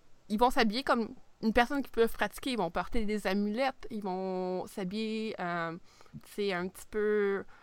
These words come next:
un petit peu mystique, un petit peu mystérieux, mais c'est, c'est aussi, pour ces personnes-là, ça peut être aussi juste une mode.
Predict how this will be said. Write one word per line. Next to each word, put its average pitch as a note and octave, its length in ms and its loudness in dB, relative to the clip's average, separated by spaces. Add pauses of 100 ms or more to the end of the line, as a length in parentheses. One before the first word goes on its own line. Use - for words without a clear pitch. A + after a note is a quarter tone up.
(120)
un F#3 100 -4
petit - 200 -12
peu B3 120 6
mystique, A#3+ 560 2
un G#3 120 2
petit - 160 -6
peu B3+ 100 -4
mystérieux, B3 600 0
mais A#3+ 100 -2
c'est, A3 300 -2
c'est - 180 -4
aussi, - 280 -4 (300)
pour - 140 12
ces A#3 140 10
personnes-là, G#3 500 0
ça - 180 -4
peut - 160 10
être A3 220 4
aussi A3 260 -4
juste A#3 240 -4
une F#3+ 140 0
mode. G3+ 340 0